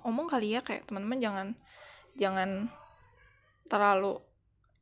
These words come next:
ini, kayak kalau emang ada masalah ya diomongin aja, selesain kalau bisa gitu. Kalau capek, teman-teman istirahat. Kalau emosi, teman-teman luapin aja gitu, jangan ditahan-tahan gitu.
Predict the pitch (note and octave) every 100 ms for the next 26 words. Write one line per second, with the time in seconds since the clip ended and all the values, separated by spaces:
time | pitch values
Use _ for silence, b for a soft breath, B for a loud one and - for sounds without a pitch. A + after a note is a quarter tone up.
0 | - G#3 G3+ G#3+ A3+ - G#3+ G3 G3 F#3+
1 | G3 A3+ G3+ G#3 A#3 G#3 G3 F#3 F#3+ F#3+
2 | G3 G3 A3 - - F#3 G3 G3 G#3 F3+
3 | F3 - B3 - F#3+ F#3+ - - - G3+
4 | F#3+ F3+ G3+ A3+ A#3+ D4 F4+ A4 D#4 A3+
5 | G#3 G3 G3+ G3 - B B - G#3+ A3
6 | A3+ - F4 E4 D4 F#4 D4+ D#4 E4 E4
7 | F4 G3 G3 F#3+ - F#3 F#3 F#3 G3 -
8 | A#3+ B3+ B3+ B3 - - -